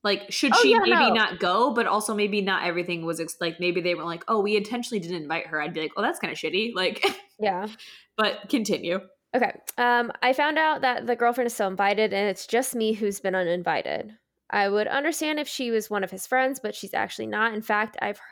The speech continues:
Speaker 2: I haven't heard him say one nice word about her.
Speaker 1: Oh,
Speaker 2: I guess
Speaker 1: shit.
Speaker 2: my
Speaker 1: Okay.
Speaker 2: boyfriend just doesn't want
Speaker 1: <laughs>
Speaker 2: me there. But it's
Speaker 1: Okay.
Speaker 2: fine.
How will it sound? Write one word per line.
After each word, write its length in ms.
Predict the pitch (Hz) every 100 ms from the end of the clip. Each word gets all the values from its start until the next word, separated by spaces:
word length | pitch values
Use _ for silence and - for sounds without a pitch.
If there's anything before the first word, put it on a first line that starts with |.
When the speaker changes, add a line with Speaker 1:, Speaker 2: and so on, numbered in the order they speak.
| - _ -
Speaker 2:
I 60 | 220
haven't 260 | 262 294
heard 240 | 254 254 240
him 160 | 240
say 260 | 233 - 220
one 300 | 202 214 208
nice 260 | 214 214 -
word 140 | 196
about 220 | 190 -
her. 300 | - - - _ -
Speaker 1:
Oh, 160 | 226 175
Speaker 2:
I 120 | 226
guess 100 | 233
Speaker 1:
shit. 40 | 262
Speaker 2:
my 60 | 240
Speaker 1:
Okay. 60 | 233 233
Speaker 2:
boyfriend 220 | 233 226
just 160 | 226 240
doesn't 280 | 220 220
want 160 | 214 190 208
Speaker 1:
<laughs> 80 | 214
Speaker 2:
me 300 | 226 208 190
there. 520 | 190 95 101 - 220 - - - - - -
But 100 | 226
it's 240 | 226 226
Speaker 1:
Okay. 100 | 247
Speaker 2:
fine. 540 | 233 233 240 247 262